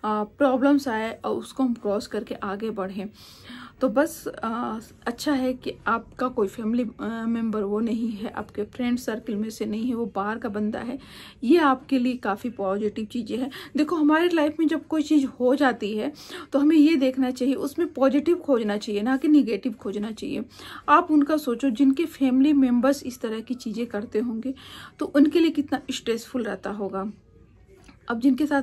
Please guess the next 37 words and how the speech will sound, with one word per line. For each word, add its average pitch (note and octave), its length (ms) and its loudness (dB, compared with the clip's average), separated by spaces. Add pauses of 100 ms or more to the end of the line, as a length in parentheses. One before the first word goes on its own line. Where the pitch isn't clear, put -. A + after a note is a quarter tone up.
नहीं B3+ 220 4
हुआ A#3+ 220 0
है B3 100 -4
वो A#3+ 140 -4
बोलेंगे A#3 360 -2
family A3+ 340 -4
member A#3 260 -4
ऐसे A#3 260 -6
नहीं A#3 200 0
हो A3 100 0
सकते A3 340 -10
हैं। B3+ 180 -4 (640)
तो A#3 60 -2
आप A#3 320 -4
नहीं C4+ 180 6
जानते A3 400 0
हैं A#3+ 460 -2
इस, - 440 -6 (240)
आ, A#3+ 540 -2
दुनिया B3 460 0
में B3 160 2
ना, F4 120 0 (520)
दुनिया A#3+ 280 2
गोल G#3+ 360 2
है B3+ 120 -2
और - 240 -4
हर D4 260 -4
तरह A3 340 -2 (100)
के A#3+ 80 -2 (720)
लोग A3 280 2
हैं। C4 240 -2 (420)
और, B3 480 0
आ, A3 320 -6
हर E4 380 -2
smile A#3 360 -4
के B3 160 -8
पीछे B3 720 -4